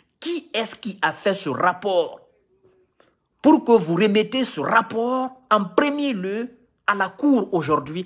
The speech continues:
la Cour de répression contre les crimes financiers et économiques. Qui ? Qui a audité ? Colonel Mamadi Doumbouya.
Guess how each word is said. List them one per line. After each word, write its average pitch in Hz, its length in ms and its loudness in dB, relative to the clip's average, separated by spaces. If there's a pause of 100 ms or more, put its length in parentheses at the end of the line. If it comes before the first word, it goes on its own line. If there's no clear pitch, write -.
(160)
la - 120 -6
Cour 233 240 -2
de 143 100 -4
répression 170 480 -4
contre 180 420 -2 (280)
les 175 180 -2
crimes 208 280 0
financiers 160 420 -6
et 135 40 -4
économiques. 104 460 -14 (220)
Qui ? - 320 -6 (260)
Qui 302 280 -4
a 143 100 -2
audité ? 147 600 -4 (420)
Colonel 208 400 2
Mamadi 139 320 -6
Doumbouya. 110 420 -12